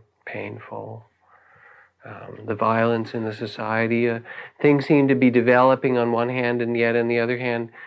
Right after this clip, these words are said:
they also seem to be developing more greed and hatred and delusion on the other hand. And even in the spiritual realm, you go into a good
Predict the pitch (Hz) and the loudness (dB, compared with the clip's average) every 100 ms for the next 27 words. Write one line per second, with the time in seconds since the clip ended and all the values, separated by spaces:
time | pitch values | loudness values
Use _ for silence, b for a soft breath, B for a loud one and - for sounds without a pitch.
0 | B - 120 123 123 131 - 123 117 120 | B -4 0 0 0 -4 -2 -2 0 0
1 | 120 117 113 117 110 113 123 113 110 117 | 0 0 2 2 2 0 0 0 2 2
2 | 110 110 113 117 117 120 117 127 117 120 | 2 0 0 0 0 -2 -2 -2 -2 0
3 | 123 131 196 156 98 92 92 101 117 123 | 0 0 0 0 -4 -8 -10 -10 -8 -10
4 | 101 104 104 - _ - _ b b b | -12 -14 -18 -20 _ -20 _ b b b
5 | b b b b b b b b b _ | b b b b b b b b b _
6 | 123 127 143 151 143 135 131 - 175 196 | 0 4 6 6 4 2 -2 0 2 4
7 | 208 131 95 95 95 95 98 101 107 110 | 2 -2 -2 -2 -6 -8 -8 -4 0 0
8 | 107 107 110 104 101 113 110 101 | 0 -2 -2 -2 0 0 0 -4